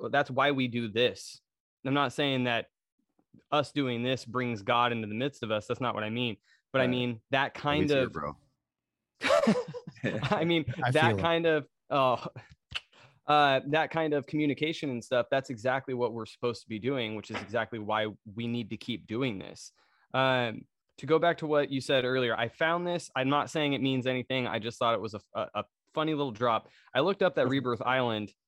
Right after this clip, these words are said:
Speaker 1: uh, where the Soviets found it in the mid eighteenth century.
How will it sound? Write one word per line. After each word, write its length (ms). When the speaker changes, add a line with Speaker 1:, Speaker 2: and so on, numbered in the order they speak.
Speaker 1:
uh, 500
where 220
the 100
Soviets 500
found 260
it 140
in 140
the 60
mid 400
eighteenth 480
century. 520